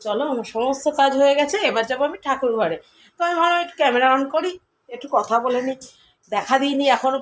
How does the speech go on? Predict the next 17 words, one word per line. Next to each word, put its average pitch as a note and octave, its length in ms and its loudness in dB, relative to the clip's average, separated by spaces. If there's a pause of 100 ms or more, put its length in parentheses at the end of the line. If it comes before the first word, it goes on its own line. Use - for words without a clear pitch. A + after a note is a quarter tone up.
পর্যন্ত। B3+ 460 0 (560)
এই F3+ 180 -20
যে F3 80 -20 (500)
একটু - 220 -14
ঠাকুর A3+ 320 0
ঘরে C4 200 4
যাবো, D4 140 2 (100)
ঘরটা A#3 300 0
ডাস্টিং A#3 260 -4 (100)
করবো। E4 220 0
আর C#4+ 120 6
আজকে A3 180 -4
হচ্ছে D#4 240 -8
সোমবার, C4 340 2 (160)
হর B3+ 260 6
হর F4 220 6 (120)
মহাদেব। A3+ 380 0